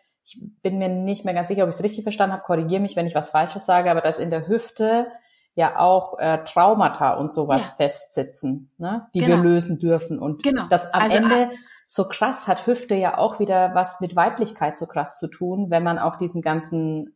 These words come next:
Speaker 1: Bauchtanz anschaut oder auch wenn man Hüft-, sinnliche Hüftbewegungen anschaut, voll, also echt mega spannend.
Speaker 2: Ja, wobei das,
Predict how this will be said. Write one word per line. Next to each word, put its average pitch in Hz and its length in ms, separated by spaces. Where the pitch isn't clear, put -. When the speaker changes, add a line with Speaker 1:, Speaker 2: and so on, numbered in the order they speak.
Speaker 1:
Bauchtanz 160 680
anschaut 147 640
oder 156 240
auch 160 180
wenn 170 100
man 160 300
Hüft-, - 380
sinnliche 202 720
Hüftbewegungen 170 880
anschaut, 160 440
voll, 165 280
also - 300
echt - 420
mega 196 280
spannend. 160 520
Speaker 2:
Ja, 247 220
wobei 233 240
das, 226 240